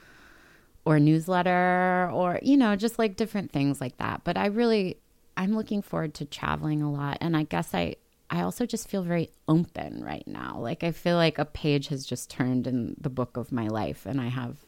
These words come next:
no idea what's hurtling towards me. <laughs>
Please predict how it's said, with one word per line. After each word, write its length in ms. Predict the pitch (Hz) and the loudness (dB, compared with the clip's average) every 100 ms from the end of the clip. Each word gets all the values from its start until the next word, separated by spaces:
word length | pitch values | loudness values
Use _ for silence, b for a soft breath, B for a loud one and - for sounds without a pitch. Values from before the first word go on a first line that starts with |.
| _ | _
no 320 | - 135 123 120 | -2 0 2 0
idea 400 | 120 135 123 120 | -2 -2 -2 -2
what's 260 | 120 - | -6 -8
hurtling 380 | - 120 123 123 | -6 -2 -2 -2
towards 320 | 123 117 113 | 0 -2 0
me. 400 | 123 131 160 214 | 4 6 6 4
<laughs> 40 | B | B